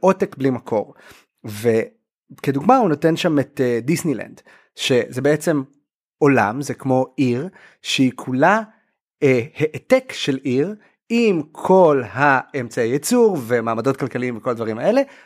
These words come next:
אבל היא לא באמת עיר. הבתים שם שגרים הם צבעוניים, הרעיון מאחורי דיסני גם באופן יותר גדול מהעיר עצמה ומהדברים הטכניים, זה שהם לוקחים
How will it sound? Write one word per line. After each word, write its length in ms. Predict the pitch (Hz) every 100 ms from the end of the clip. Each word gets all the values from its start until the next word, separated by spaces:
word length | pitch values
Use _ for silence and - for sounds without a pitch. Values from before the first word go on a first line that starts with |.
| -
אבל 360 | 135 180 240 240 -
היא 280 | 165 175 185 151
לא 80 |
באמת 260 | 185 208 202
עיר. 260 | 214 156 -
הבתים 480 | 123 - - 202 208
שם 180 | 196
שגרים 480 | 180 160 139 135 135 131
הם 100 | 120
צבעוניים, 920 | - 123 113 110 113 143 170 165 156 151
הרעיון 760 | - 117 123 127 113 147 202 196
מאחורי 760 | 143 117 135 123 151 143 120 - _ _ -
דיסני 500 | 113 165 175 151 135
גם 340 | 120 113 110
באופן 300 | 113 123 -
יותר 420 | 135 113 - 175 196
גדול 380 | 175 143 135
מהעיר 460 | 127 113 110 151 147
עצמה 360 | 131 - 127 123
ומהדברים 600 | 110 104 104 110 113 139
הטכניים, 560 | 120 - 185 - 139 143 - - - _
זה 240 | 110 117
שהם 840 | 110 - 117 117 _ _ _ - 113
לוקחים 560 | 113 - - 214 202